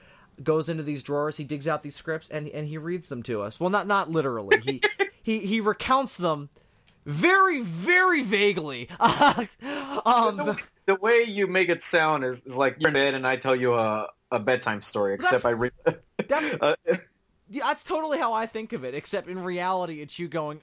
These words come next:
Speaker 1: I can't remember, uh, I'm trying to, uh, oh," so, so what happens is, that's how it is. And I, and I think that that's ten times more entertaining, 'cause I get to interrupt you and make fun of you for it, so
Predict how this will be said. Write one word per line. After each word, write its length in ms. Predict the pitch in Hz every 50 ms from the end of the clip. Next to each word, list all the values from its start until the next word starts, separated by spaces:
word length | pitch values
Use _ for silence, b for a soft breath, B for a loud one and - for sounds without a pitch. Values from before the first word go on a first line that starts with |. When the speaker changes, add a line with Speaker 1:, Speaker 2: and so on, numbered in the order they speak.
| _ -
Speaker 1:
I 760 | 247 269 302 330 339 339 339 339 330 320 285 233 254 247 240 -
can't 360 | - - 359 427 349 302 294
remember, 600 | 302 269 254 247 254 262 269 285 294 294 285 294
uh, 500 | 285 277 269 269 233 226 226 226 233 247 240 233 240
I'm 120 | 240 202
trying 500 | - - - 320 294 302 294 294 277 269
to, 220 | 262 254 240 226 - B B B B B B B B B
uh, 300 | 262 254 254 254 254 247 240 -
oh," 520 | 311 330 349 349 349 330 311 277 269 262
so, 220 | 269 - 302 302 285
so 160 | - - 294
what 120 | 294 285
happens 520 | 320 294 330 330 339 330 302 285 269 214 233
is, 200 | 254 240 247 226 _ B B 247 B
that's 240 | 247 277 277 -
how 200 | - 247 226 220 220
it 80 | 196
is. 240 | 190 180 165 160 - _ - 208 -
And 80 | 247 285
I, 140 | 302 247 277
and 80 | 294 311
I 160 | 320 339 339
think 220 | - 339 302 269 269
that 80 | 214
that's 200 | 240 233 240 - -
ten 240 | - 294 247 233
times 280 | - 254 214 208 202 175
more 240 | 175 185 190 190 185
entertaining, 360 | 180 - 196 202 185 165 151
'cause 140 | 151 165 160
I 140 | 156 175 190
get 140 | 180 185 -
to 120 | 185 -
interrupt 420 | 180 180 175 170 175 180 - - 170
you 120 | 160 151
and 80 | 151 143
make 160 | 147 143 -
fun 200 | _ 196 214 220
of 100 | 208 160
you 80 | 143 127
for 260 | - - 120 117 113 113
it, 120 | - -
so 360 | - 170 151 143 135 135 131